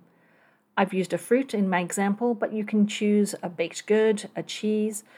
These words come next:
or how about a drink from your local cafe or grocer.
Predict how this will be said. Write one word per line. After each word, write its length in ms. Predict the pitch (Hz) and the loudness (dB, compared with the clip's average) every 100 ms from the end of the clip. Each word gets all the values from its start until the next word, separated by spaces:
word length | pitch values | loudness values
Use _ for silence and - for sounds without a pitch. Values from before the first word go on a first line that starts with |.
| - - | -20 -10
or 60 | 202 | -2
how 100 | 214 | 0
about 180 | 226 208 | 2 0
a 40 | |
drink 320 | 196 185 180 | 0 -2 -4
from 120 | - 175 | -4 -2
your 120 | 170 | 2
local 280 | 170 170 165 | 0 0 -6
cafe 440 | 160 - 170 170 | -8 -4 -4 -2
or 80 | 180 | -4
grocer. 500 | - 170 - - | -6 -8 -6 -8